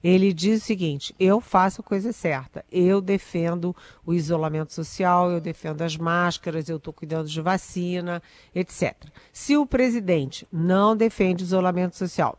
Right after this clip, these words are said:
não defende, não usa máscara, não trabalhou pelas vacinas, é outra história o problema dele. Eu não sou, é, censor do presidente da República. Ou seja, o que que ele diz?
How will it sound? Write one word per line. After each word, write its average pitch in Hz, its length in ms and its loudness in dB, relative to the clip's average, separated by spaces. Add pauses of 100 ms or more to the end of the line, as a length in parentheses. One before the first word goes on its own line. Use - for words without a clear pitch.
não 160 360 0
defende, 202 600 0
não 196 180 2
usa 190 240 0
máscara, 127 500 -2 (320)
não 180 320 4
trabalhou 190 560 2
pelas 151 380 -2
vacinas, 165 920 2 (360)
é 165 160 2
outra 233 440 6
história 208 400 4
o 208 40 -4
problema 214 380 0
dele. 175 320 0
Eu 185 220 2
não 214 260 2
sou, 190 500 0 (400)
é, 165 520 -4
censor 196 760 2
do 185 120 -2
presidente 185 600 -2
da 190 140 -4
República. 156 840 -2 (320)
Ou 208 120 4
seja, 160 520 -2
o 196 120 0
que 220 200 2
que 240 100 0
ele 220 180 2
diz? 160 540 -6